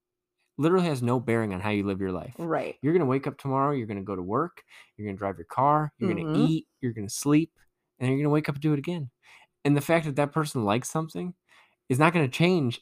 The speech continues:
Speaker 1: anything that you do in your life.
Speaker 2: Right.
Speaker 1: It has no effect on your life. So stop worrying about everything that ev-, everybody else does or likes or enjo-, it doesn't matter.
Speaker 2: Yep.
Speaker 1: Worry about yourself.
Speaker 2: Worry about yourself.
Speaker 1: Mind your business.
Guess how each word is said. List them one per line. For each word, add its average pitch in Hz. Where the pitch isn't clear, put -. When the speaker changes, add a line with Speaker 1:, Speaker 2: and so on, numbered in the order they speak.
Speaker 1:
anything 156
that 135
you 135
do 151
in 143
your 143
life. 131
Speaker 2:
Right. 185
Speaker 1:
It -
has 127
no 151
effect 170
on 113
your 113
life. 113
So -
stop 208
worrying 170
about 98
everything 147
that 123
ev-, 135
everybody 131
else 147
does 110
or 107
likes 101
or 110
enjo-, 104
it 139
doesn't 151
matter. 156
Speaker 2:
Yep. 170
Speaker 1:
Worry 131
about 135
yourself. -
Speaker 2:
Worry -
about 214
yourself. -
Speaker 1:
Mind 135
your 147
business. -